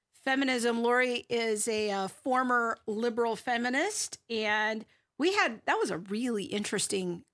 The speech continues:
conversation. Uh, just, she broke everything down for us in terms of understanding the history of feminism and where it is now, and,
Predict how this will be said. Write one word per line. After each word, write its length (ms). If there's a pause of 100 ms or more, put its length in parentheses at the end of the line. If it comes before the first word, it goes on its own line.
(200)
conversation. 960
Uh, 400 (560)
just, 400
she 360 (120)
broke 300
everything 500
down 320
for 280
us 380 (160)
in 420
terms 360
of 280 (680)
understanding 1080
the 380
history 540
of 80
feminism 840 (100)
and 500
where 220
it 160
is 240
now, 760
and, 460